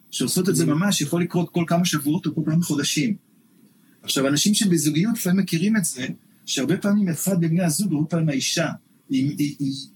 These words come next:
Speaker 1: קשה לה להביע את עצמה או להביע רגשות, ואז היא צוברת, צוברת, צוברת, ופתאום בבת אחת היא פורקת את כל האנרגיה כמו קבל.
Speaker 2: וואו.
Speaker 1: אז עכשיו, מה שקורה בנובות,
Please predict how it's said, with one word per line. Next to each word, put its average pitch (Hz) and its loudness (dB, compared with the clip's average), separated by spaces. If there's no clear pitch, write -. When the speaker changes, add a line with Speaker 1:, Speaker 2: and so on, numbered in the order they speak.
Speaker 1:
קשה 170 0
לה 208 2
להביע 160 0
את 185 -2
עצמה 165 0
או 143 0
להביע 135 0
רגשות, 156 0
ואז 156 2
היא 165 2
צוברת, 175 0
צוברת, 170 0
צוברת, 175 -2
ופתאום 214 2
בבת 185 2
אחת 214 0
היא 208 0
פורקת 190 0
את - -16
כל 170 2
האנרגיה 170 2
כמו 151 0
קבל. 123 -4
Speaker 2:
וואו. 143 2
Speaker 1:
אז 127 0
עכשיו, 143 -2
מה 170 2
שקורה 202 0
בנובות, 185 0